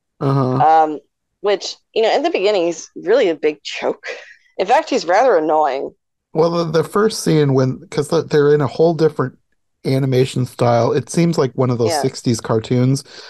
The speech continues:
Speaker 1: So everything is more goofy.
Speaker 2: Yeah,
Speaker 1: So you don't
Speaker 2: true.
Speaker 1: really get a sense that he's dangerous. He's just this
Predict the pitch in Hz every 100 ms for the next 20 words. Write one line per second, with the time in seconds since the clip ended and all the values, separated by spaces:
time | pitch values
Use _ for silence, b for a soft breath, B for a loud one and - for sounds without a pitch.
0 | B 139 131 151 170 156 151 135 113 123
1 | 117 117 113 _ _ _ 139 107 123 120
2 | 151 156 165 - _ _ - 175 151 143
3 | _ 143 139 139 147 139 127 123 131 117
4 | - 113 110 - 104 107 101 107 107 110
5 | 123 123 - 107 - 90 - - 104 -